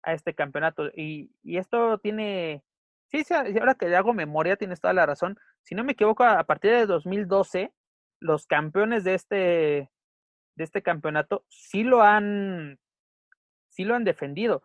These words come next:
y tiene poco que el, si no me equivoco, el campeón del año pasado se enfrenta al ganador de la eliminatoria reciente. En este caso, Sean Skywalker gana las tres eliminatorias, gana primera fase, segunda fase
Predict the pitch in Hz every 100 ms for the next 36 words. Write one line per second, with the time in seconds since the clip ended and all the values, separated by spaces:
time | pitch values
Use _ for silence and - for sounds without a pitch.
0 | _ _ _ - 156 208 247 254 220 214
1 | 240 - 196 165 151 151 87 - 180 208
2 | - 180 208 190 - 147 170 180 240 _
3 | - 160 160 196 214 165 151 165 160 185
4 | - _ _ _ _ - 151 147 165 165
5 | - 165 156 151 147 147 143 143 220 269
6 | 190 160 147 143 139 143 143 143 - 170
7 | 160 151 143 131 _ _ - 143 - 170
8 | 160 160 170 165 - 170 165 175 170 _
9 | _ - 180 165 - 170 165 170 165 151
10 | 165 170 165 156 147 143 - 165 180 165
11 | 147 147 139 175 170 202 220 165 165 151
12 | - _ - 165 160 156 175 - 160 170
13 | 160 143 175 175 170 156